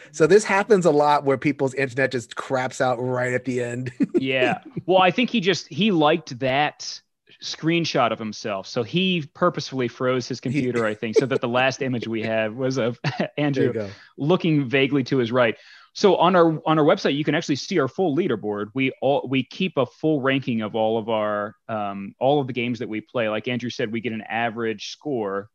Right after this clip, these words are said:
Speaker 2: between the two of us, and then we rank it, um, every single game. So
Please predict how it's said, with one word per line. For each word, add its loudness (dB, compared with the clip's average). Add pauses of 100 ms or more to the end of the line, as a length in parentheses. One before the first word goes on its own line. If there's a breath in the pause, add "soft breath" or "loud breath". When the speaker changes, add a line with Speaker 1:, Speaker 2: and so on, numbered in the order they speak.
(160)
Speaker 2:
between -6
the -6
two -4
of -4
us, -6
and -6
then -4
we -2
rank -4
it, -4 (460 soft breath)
um, -2
every -2
single -4
game. -4
So -10